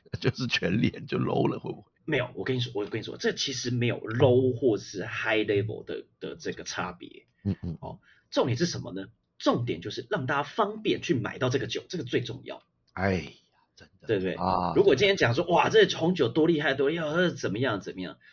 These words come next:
Speaker 2: 就大家可能就听听，
Speaker 1: 嗯。
Speaker 2: 对不对？那如果，
Speaker 1: 嗯。
Speaker 2: 哎，我知道说，哎，全联有得买，那我就会去买嘛，对不对？
Speaker 1: 对呀，可进性，
Speaker 2: 对啊。
Speaker 1: 对不对？哈。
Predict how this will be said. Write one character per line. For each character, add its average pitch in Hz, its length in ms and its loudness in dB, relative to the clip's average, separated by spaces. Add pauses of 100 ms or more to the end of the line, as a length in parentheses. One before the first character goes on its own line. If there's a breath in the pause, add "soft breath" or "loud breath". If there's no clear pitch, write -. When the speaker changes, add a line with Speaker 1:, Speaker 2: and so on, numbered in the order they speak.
(100)
Speaker 2:
就 165 140 0
大 156 280 6
家 156 140 -6
可 110 100 -2
能 98 100 -2
就 139 100 2
听 131 280 -4
听， 131 180 -4
Speaker 1:
嗯。 123 120 -6 (640)
Speaker 2:
对 113 80 2
不 104 80 2
对？ 82 180 -2 (240 loud breath)
那 175 120 0
如 339 180 6
果， - 340 0
Speaker 1:
嗯。 160 140 -2
Speaker 2:
哎， - 20 -2 (120)
我 131 120 2
知 123 180 -6
道 170 120 0
说， - 100 -4
哎， - 140 -4
全 156 240 0
联 170 100 0
有 107 140 0
得 92 120 -2
买， - 240 -10 (260)
那 233 160 -6
我 107 160 2
就 127 160 -2
会 117 120 -2
去 - 140 -8
买 90 160 -14 (160)
嘛， - 60 -20 (300)
对 85 100 -6
不 82 60 -6
对？ - 240 -10
Speaker 1:
对 131 180 2 (120)
呀， - 80 -20 (380)
可 104 220 -2
进 185 260 0
性， - 100 2
Speaker 2:
对 190 80 4
啊。 - 220 -2
Speaker 1:
对 185 80 2
不 170 60 2
对？ 147 460 2
哈。 104 220 0